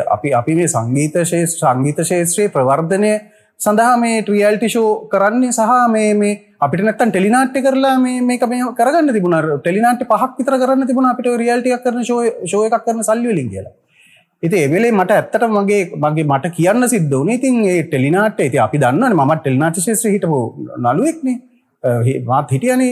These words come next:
ඒක ටෙලි නාට්‍ය ගණනාවක. අපි කවුරුත් සංවිධානාත්මක නැහැනේ. ටෙලි නාට්‍යයකට නළුවෙක් තෝරා ගැනීමේ ඉඳලා අපි දන්නවනේ සිද්ධ වෙන කාරණාව. රුපියල්, රුපියල් දහ දාහක් ඉල්ලුවාම අනේ බෑ මචං ඒක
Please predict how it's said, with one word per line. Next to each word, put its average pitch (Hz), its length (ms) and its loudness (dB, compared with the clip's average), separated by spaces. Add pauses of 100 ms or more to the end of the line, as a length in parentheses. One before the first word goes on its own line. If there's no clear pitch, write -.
(100)
ඒක 214 200 -2 (100)
ටෙලි 208 240 -2
නාට්‍ය 240 260 0
ගණනාවක. 240 440 -2 (640)
අපි - 200 -2
කවුරුත් 240 420 0
සංවිධානාත්මක 277 840 0
නැහැනේ. 254 360 0 (400)
ටෙලි 147 200 0
නාට්‍යයකට 208 680 0 (240)
නළුවෙක් 175 540 0
තෝරා 185 420 2
ගැනීමේ 190 480 2
ඉඳලා 156 360 2 (480)
අපි 131 180 0
දන්නවනේ 190 500 2
සිද්ධ 190 220 0
වෙන 220 180 2
කාරණාව. 208 500 2 (680)
රුපියල්, 160 340 2 (480)
රුපියල් 170 400 2
දහ 185 240 4
දාහක් 220 400 4
ඉල්ලුවාම 226 540 2
අනේ 123 460 0
බෑ 110 360 -2
මචං 135 480 -2
ඒක 117 240 -2